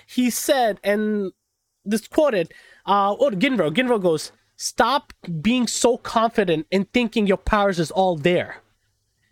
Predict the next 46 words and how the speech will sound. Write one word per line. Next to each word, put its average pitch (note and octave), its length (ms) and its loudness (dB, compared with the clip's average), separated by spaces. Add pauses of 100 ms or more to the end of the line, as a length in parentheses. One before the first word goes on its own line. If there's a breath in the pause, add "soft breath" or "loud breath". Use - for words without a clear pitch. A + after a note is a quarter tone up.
He, A#3 240 -2
he C4+ 160 -2
legit C4 400 0
told C4 300 2
him - 20 -6
that, E3 200 0 (220 soft breath)
'cause G3+ 220 0
Gojo C4+ 440 0
right A#3 200 0
now C4 160 0
feels B3 260 -4
like A3+ 120 -2
he's G#3+ 200 -4
cocky G#3+ 540 -4
kid G#3 340 -4
that E3+ 160 -4
he G#3+ 100 -4
could G3 140 -6
do F#3 180 -8 (140)
anything. G3+ 540 0 (480 loud breath)
And G#3 340 -2
right A#3 260 0
from C#4 200 2
that, G#3+ 240 0
we G#3+ 160 0
know G#3 280 2
this F#3 280 -2
is A#3 80 -2
the G#3+ 120 2
one F#3+ 280 0
oh A#3+ 60 2
one B3 340 0
of F#3 280 -2
anime. G#3 680 0 (300 soft breath)
When G3 200 0
you're G#3 140 2
too C4+ 200 0
confident, A#3 800 -2
reality G#3+ 400 0
is G3 140 0
gonna E3+ 200 0
slap C#4 540 0
you E4+ 100 4
with E4 140 -2
his A#3 140 2
dick. F#3+ 340 -2